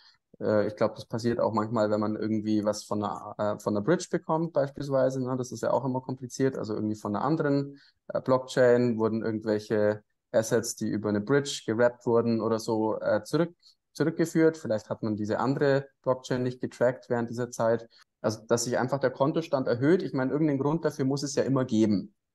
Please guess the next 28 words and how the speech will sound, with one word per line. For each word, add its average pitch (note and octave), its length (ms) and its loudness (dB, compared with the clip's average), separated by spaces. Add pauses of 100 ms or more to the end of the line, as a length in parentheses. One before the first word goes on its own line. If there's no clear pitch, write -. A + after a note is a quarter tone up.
(100)
Also G#2 180 -2
entweder C3 380 2
hat C3 160 -2
mir C3+ 80 2
das B2 160 -6
jemand A#2 280 0
direkt A#2 300 2
überwiesen, G3+ 800 -2 (320)
selbst C3+ 280 2
wenn C#3 140 4
mir C#3 80 6
das C3+ 160 0
jemand B2+ 340 2
in A#2+ 220 0
einem, A#2 300 0
in A#2 160 0
einem A2+ 120 0
Rollup C#3 460 4
überweist, A#2 840 2
dann A#2+ 140 -2
muss C3 140 -2
ja C3 100 2
zumindest D3 520 0
der A#2+ 80 4
Rollup-Operator C3+ 1160 0 (440)
die A#2+ 80 -2
Transaktion B2+ 720 0
kennen, D#3 600 2